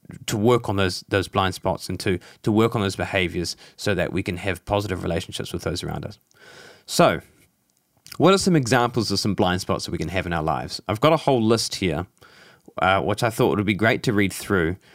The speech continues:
because, uh, it just kind of brings it a bit more practical, allows you to think of some practical examples of what blind spots could be. And as I read them through, I'm sure that there'll be some which you can recognize that you have in your own life.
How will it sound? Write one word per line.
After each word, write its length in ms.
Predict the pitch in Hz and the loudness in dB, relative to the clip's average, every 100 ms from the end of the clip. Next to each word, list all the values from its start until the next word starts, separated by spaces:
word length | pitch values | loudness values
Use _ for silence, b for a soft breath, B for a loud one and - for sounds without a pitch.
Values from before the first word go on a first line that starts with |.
| b b b b | b b b b
because, 600 | 104 104 117 95 95 - - | -2 2 2 2 0 -6 -2
uh, 260 | 101 98 - | 2 2 2
it 100 | 113 | 0
just 220 | 139 - | -2 0
kind 180 | 151 127 | 2 2
of 140 | 107 - _ | 0 -4 _
brings 200 | - 123 | 0 0
it 80 | 113 | 0
a 20 | |
bit 140 | 107 - | 0 -2
more 140 | 104 | -2
practical, 640 | - 127 - - - 92 98 _ _ _ - | -2 -4 -4 -6 -2 -2 -2 _ _ _ -6
allows 500 | - 113 120 117 - - | 2 4 4 0 -8 -8
you 160 | 107 107 | -2 -2
to 100 | 117 | 0
think 200 | 127 110 | -2 -2
of 60 | |
some 200 | 104 104 - - - | 0 -4 -6 -20 -6
practical 380 | - - - 104 | -2 0 2 0
examples 720 | 101 101 107 107 104 95 90 | 2 2 4 2 0 -2 0
of 120 | 92 | -2
what 180 | 95 - | -2 0
blind 200 | 95 92 | 0 0
spots 240 | - - | -2 -6
could 200 | - 90 | -4 -4
be. 240 | 101 87 - B B B | 0 -2 -2 B B B
And 140 | 101 | 0
as 140 | 104 110 | 2 2
I 60 | |
read 240 | 101 123 123 | 2 2 2
them 140 | 101 | -4
through, 200 | - 101 | -2 0
I'm 100 | 92 | 0
sure 240 | 90 110 | 0 0
that 140 | 101 95 | 0 0
there'll 100 | 92 | -2
be 80 | 92 | -2
some 280 | - 104 | -2 -2
which 260 | 92 78 - | -2 -4 -6
you 60 | 87 | -4
can 160 | 92 | -2
recognize 400 | 95 101 95 85 | -2 -2 -2 -2
that 100 | 80 | -2
you 140 | 90 92 | -2 0
have 160 | 98 | -2
in 80 | 87 | -2
your 160 | 87 87 | -2 -2
own 100 | 82 | 0
life. 340 | 87 80 - | -2 -2 -8